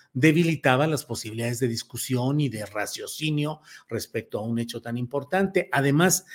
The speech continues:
de otras argumentaciones correspondientes al propio estatuto de Morena.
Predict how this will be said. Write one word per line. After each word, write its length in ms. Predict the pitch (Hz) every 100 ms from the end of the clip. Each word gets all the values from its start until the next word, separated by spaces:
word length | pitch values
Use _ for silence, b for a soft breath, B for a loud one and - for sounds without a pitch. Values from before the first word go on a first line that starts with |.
| B B
de 160 | 143 143
otras 480 | 175 175 165 160 -
argumentaciones 1160 | 135 123 123 123 117 113 - 156 165 165 170 B B B
correspondientes 1000 | - 120 120 - 110 120 131 131 135 - -
al 260 | 123 117
propio 440 | 131 127 127 139 -
estatuto 760 | 120 - 110 - 117 - 123 -
de 140 | 117
Morena. 420 | 113 101 - -